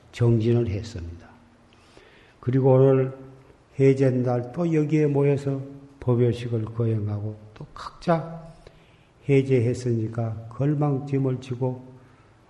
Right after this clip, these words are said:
자기가 스승이나 도반을 향해서 또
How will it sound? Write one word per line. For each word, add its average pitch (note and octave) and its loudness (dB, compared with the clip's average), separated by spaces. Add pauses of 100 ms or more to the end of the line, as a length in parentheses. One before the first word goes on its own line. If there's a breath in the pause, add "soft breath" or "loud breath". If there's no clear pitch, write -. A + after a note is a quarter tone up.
(300 soft breath)
자기가 C3+ -2 (260)
스승이나 C#3 0 (500)
도반을 A#2+ 2 (320)
향해서 A#2 -2
또 D#3+ -8